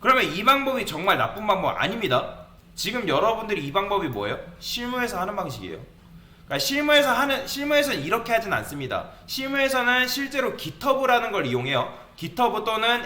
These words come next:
에스브이엔이라는 게 있는데 그걸 이용해서 내가 작성한 코드를 원격 저장소에 올리게끔 되어 있는데, 어, 지금 그것까지 하기에는 너무 어렵기 때문에 일단은 요런 식으로 작업하라고 말씀을 드리는 거예요.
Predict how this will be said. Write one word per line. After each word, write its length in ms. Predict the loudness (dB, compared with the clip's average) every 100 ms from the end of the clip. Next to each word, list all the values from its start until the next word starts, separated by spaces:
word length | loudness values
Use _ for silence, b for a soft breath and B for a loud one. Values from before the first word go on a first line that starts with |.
| -4
에스브이엔이라는 1000 | -4 -4 -6 -6 -4 -2 2 2 2 0
게 80 | -4
있는데 680 | -4 -4 -4 -4 -6 -16 -14
그걸 440 | -6 4 6 6
이용해서 760 | 2 0 2 6 8 6 4 -2
내가 260 | 0 2
작성한 480 | 0 -2 -2 -2 -2
코드를 680 | -4 -2 2 4 2 -2 -4
원격 520 | 0 0 0 -2 -2
저장소에 460 | -2 0 0 2 -2
올리게끔 640 | -2 -2 -4 -4 -4 -4
되어 140 | -6 -6
있는데, 600 | -6 0 0 0 -4 -12
어, 140 | -10 -6
지금 380 | -6 -4 -4 -4
그것까지 500 | -4 -4 0 2 4
하기에는 380 | 2 2 0 -2
너무 240 | -2 -2 -2
어렵기 300 | -4 -8 -6
때문에 640 | -6 -2 0 0 -2 -14 -6
일단은 540 | -6 -2 0 0 0
요런 280 | 0 0 -2
식으로 220 | -4 -6
작업하라고 540 | -6 -6 -2 -2 -2
말씀을 380 | -2 -6 -8 -10
드리는 320 | -8 -8 -8
거예요. 180 | -10 -12